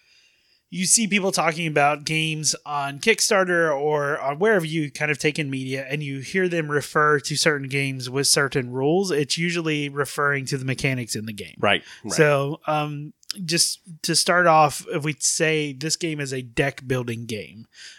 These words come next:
Speaker 1: um, you know, there are a lot of questions of, okay, well, what does that even mean? So, uh, deck building, for instance, uh, is a term that can be kind of broad,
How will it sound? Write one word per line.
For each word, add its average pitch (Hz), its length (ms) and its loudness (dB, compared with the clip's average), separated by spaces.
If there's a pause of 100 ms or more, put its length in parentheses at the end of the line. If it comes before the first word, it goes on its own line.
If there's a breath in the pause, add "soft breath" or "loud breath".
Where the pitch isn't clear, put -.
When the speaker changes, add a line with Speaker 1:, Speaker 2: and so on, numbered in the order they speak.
(140)
Speaker 1:
um, 143 320 -8 (180)
you 156 100 -4
know, 139 80 0
there 135 180 -4
are 139 40 -2
a 143 60 -2
lot 147 180 0
of 143 80 -2
questions 139 380 -2
of, 131 100 -4
okay, 135 240 -2
well, 123 220 -4
what 131 120 0
does 131 200 -4
that 123 160 -2
even 113 280 -6
mean? 98 300 -14 (680 loud breath)
So, 180 420 2
uh, - 460 -16 (460)
deck 220 240 4
building, 208 300 2
for 170 160 0
instance, 156 520 -2
uh, 143 340 -2
is 160 480 2 (120)
a 156 520 -2
term 190 460 -4
that 151 320 2
can 208 220 -4
be 208 100 -6
kind 175 160 0
of 143 160 -2
broad, 160 480 4